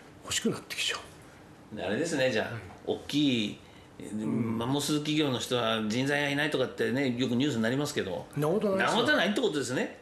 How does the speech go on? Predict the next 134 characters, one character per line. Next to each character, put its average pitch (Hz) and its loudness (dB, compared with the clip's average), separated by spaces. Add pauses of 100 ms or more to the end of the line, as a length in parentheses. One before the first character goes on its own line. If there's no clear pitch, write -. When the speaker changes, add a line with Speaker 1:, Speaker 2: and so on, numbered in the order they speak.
Speaker 1:
そ 156 -2
ん - 0
な 185 0
こ 185 0
と - 2
な - 2
い - 4
で 254 2
す。 254 2
Speaker 2:
本 262 0
気 - 0
で 247 2
取 - -
っ - -
て - -
な 220 4
い 220 2
っ 220 -4
て 269 0
こ 254 0
と - -4
で - -4
す - -8
ね。 180 -2 (280)
Speaker 1:
で、 175 0
取 220 0
っ - -12
て - 0
る 190 0
と 208 0
い 196 4
う 185 2
か、 180 4
も 156 2
う - 2
大 202 2
体 220 2
こ 156 -4
う 170 -2
絞 196 0
ら 277 2
れ 247 0
て - -6
く 160 0
る 185 2
で 135 0
し - -4
ょ。 196 -2
Speaker 2:
う - -12
ん。 - -8
Speaker 1:
ピ 170 -2
ラ 214 2
ミ 233 4
ッ 196 2
ド 160 0
形 156 4
成 151 0
す 156 -4
る 151 0
の 131 0
に 117 -2
全 185 2
員 196 4
が 190 2
ね、 202 -2
上 160 2
に 165 0
行 156 -4
っ - -16
て 170 -2
偉 156 2
く 131 -6
な 123 -4
っ 117 -16
ち - -12
ゃ - -14
っ - -16
た - -16
ら、 110 -12
こ - -14
れ 110 -10
大 156 -4
変 156 0
な 156 0
こ 143 -4
と 117 -6
に 95 -8
な 87 -10
っ - -14
ち - -14
ゃ 80 -12
う - -16
か - -18
ら。 - -18 (340)
そ 220 0
う - -6 (500)
す 196 0
る 233 4
と、 - -
な 262 4
ん 277 4
か 160 -2
こ 160 0
う、 165 0
ア 165 0
ン 170 0
ラ 170 0
ッ - -10
キ 123 -10
ー - -10
と - -12
か - -16
ね。 175 -12 (280)
Speaker 2:
ア - -20
ン - -20
ラ - -18
ッ - -18
キ - -16
ー - -18
あ - -18
る - -18
だ - -12
ろ 160 -4
う 165 0
な。 156 2
Speaker 1:
う - 0
ん、 127 -2
そ 208 0
う 220 4
い 214 2
う 208 0
方 190 -2
が、 180 0
じ-、 131 -8